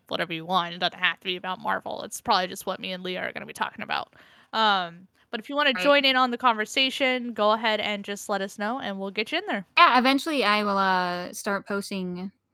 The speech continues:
Speaker 2: that places, like I keep saying I'm going to. Uh,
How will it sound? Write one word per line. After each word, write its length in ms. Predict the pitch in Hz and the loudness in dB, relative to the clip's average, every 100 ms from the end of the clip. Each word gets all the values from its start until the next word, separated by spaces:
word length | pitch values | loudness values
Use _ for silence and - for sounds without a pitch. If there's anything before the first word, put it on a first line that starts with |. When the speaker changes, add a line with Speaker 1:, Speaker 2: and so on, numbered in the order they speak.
| - | -10
Speaker 2:
that 500 | 190 180 175 175 - _ _ _ _ _ _ - | -6 -4 -4 -6 -10 _ _ _ _ _ _ -14
places, 500 | 175 175 180 190 - 196 | -12 -10 -12 -12 -12 -10
like 160 | 185 | -10
I 40 | 180 | -10
keep 200 | 185 - | -12 -10
saying 180 | 170 | -8
I'm 100 | 170 | -8
going 200 | 170 170 | -8 -8
to. 160 | 185 294 - - - | -4 -6 -6 -20 8
Uh, 360 | 233 233 233 | 12 12 12